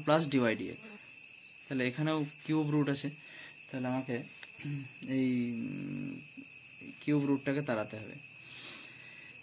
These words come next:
আচ্ছা, কী করলাম? both সাইডে cube নিলাম, এদিকেরও cube, ওদিকেরও cube। তাহলে এদিকের কিউব নিলে d cube by d x cube এর whole square plus one গোটাটার হোল কিউব,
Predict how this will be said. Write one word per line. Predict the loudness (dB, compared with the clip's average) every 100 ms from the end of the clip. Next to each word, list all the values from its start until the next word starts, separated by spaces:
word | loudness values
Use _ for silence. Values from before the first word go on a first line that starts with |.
| -6
আচ্ছা, | -6 -2
কী | 2
করলাম? | 6 6 6 4
both | 4 6
সাইডে | 6 6 4 0 -14 -16 -18 -18 -18 -18 -18 -16 -4
cube | 2 2 2 -6 -4
নিলাম, | -4 -6 -10 -14 -6 -2
এদিকেরও | 0 2 2 0
cube, | -2 -2 -2
ওদিকেরও | -4 -6 -8
cube। | -10 -12 -14 -18 -16 -16
তাহলে | -4 0 0
এদিকের | 2 2 4
কিউব | 2 4 4
নিলে | 4 2 0 -6 -6 0
d | 2 2
cube | 2 4
by | 4 4
d | 4 4
x | 2 -2
cube | 2 2
এর | 2 2
whole | 2 2
square | 0 0 4
plus | 2 4 2
one | 4 4 0 -4
গোটাটার | 0 4 4 4
হোল | 2 2
কিউব, | 2 2